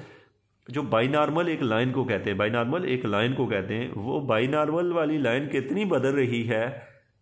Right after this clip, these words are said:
आर्क लेंथ के साथ साथ, तो उसका नाम हमने रखा था टॉर्शन। लेकिन अगर अब हम कहते हैं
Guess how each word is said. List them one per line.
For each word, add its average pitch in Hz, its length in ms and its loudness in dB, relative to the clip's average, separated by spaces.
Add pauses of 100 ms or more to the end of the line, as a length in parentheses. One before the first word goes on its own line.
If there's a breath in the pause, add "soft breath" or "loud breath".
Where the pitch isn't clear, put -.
आर्क 147 320 4
लेंथ 147 240 2
के 160 160 0
साथ 117 260 2
साथ, 110 340 0
तो 107 180 -6
उसका 160 320 0
नाम 139 240 2
हमने 131 220 0
रखा 110 320 0
था 143 180 -2 (160)
टॉर्शन। 98 680 0
लेकिन 131 260 0
अगर 170 240 0
अब 160 140 2
हम 147 200 0
कहते 143 300 -2
हैं 123 400 -4